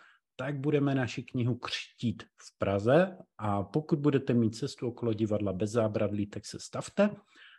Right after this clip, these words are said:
A pokud ne, tak, eh, ji najdete na webu opravdový vztah C Z, stejně jako spoustu našich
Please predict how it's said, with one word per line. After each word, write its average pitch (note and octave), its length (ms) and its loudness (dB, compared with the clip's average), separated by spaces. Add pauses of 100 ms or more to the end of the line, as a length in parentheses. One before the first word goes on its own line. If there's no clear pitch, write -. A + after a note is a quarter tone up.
A - 60 -12
pokud F3+ 340 0
ne, D3+ 340 4 (100)
tak, C3+ 320 2
eh, B2+ 60 0 (240)
ji B2 180 0
najdete A#2+ 460 0
na A#2+ 100 -2
webu A2 280 -2
opravdový A2+ 640 -2
vztah - 380 -8
C - 200 -10
Z, C3 260 -2
stejně A2+ 520 -2
jako G#2 220 -4
spoustu - 580 -8
našich - 420 -6